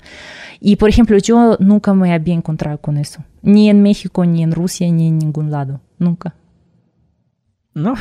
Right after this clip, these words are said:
Speaker 2: <laughs>
Speaker 1: No, nunca.
Speaker 2: <laughs> Ok, y aparte, a ver, te iba a preguntar otra cosa. Ay, ay. Ok,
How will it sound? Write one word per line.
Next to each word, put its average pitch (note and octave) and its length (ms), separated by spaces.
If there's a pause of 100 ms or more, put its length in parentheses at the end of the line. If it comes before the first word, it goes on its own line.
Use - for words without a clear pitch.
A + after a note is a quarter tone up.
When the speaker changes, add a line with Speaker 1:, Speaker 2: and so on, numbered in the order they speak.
(220)
Speaker 2:
<laughs> - 280
Speaker 1:
No, F#3 380
nunca. F#3 420
Speaker 2:
<laughs> D3 460 (880)
Ok, D#3 220
y D3 800 (400)
aparte, D#3+ 440
a F#3+ 40
ver, C3 240 (420)
te D#3 120
iba F3 100
a - 40
preguntar E3 340
otra E3+ 180
cosa. E3 640 (840)
Ay, C#3+ 180 (180)
ay. - 240 (2750)
Ok, D3+ 120